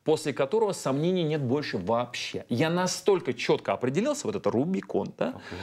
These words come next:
Speaker 1: Вот, настолько четко определился, что теперь любые проблемы, которые у меня будут возникать на пути, они уже мне не страшны. Я перейду, и для самурая честь умереть в бою. Он, приняв решение, кому он будет служить или ради чего он будет служить,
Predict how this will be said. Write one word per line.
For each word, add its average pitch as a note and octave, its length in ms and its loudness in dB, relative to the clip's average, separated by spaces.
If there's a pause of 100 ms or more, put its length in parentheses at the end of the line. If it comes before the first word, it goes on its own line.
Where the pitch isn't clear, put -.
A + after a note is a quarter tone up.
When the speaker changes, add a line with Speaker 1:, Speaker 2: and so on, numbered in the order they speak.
(120)
Speaker 1:
Вот, A#2 140 2
настолько D3 640 0
четко - 260 0
определился, D#3+ 540 -2
что E3+ 220 -2
теперь F3+ 200 2
любые F#3 460 4
проблемы, B2 460 0
которые A2 160 -2
у - 20 2
меня A#2 100 2
будут A2 140 -2
возникать A#2+ 340 0
на D3 60 -2
пути, C4+ 380 0 (840)
они B2+ 420 2
уже C#3 260 0
мне B2+ 180 2
не A#2+ 60 0
страшны. - 400 -8 (680)
Я A2+ 200 2
перейду, D3+ 500 0
и C#3 80 2
для C3 180 4
самурая D3 920 0 (280)
честь F#3+ 400 2
умереть A#2+ 260 2
в A2 40 -6
бою. F#2 300 -2 (920)
Он, C#3 160 4 (100)
приняв F3 340 2
решение, C#3 360 0
кому D3 380 0
он A2 140 2
будет F#2 200 -2
служить G#2 420 -4
или A#2 260 4
ради C3 340 0
чего F3 400 0
он G#3 140 2
будет F#2+ 160 2
служить, F2 540 -4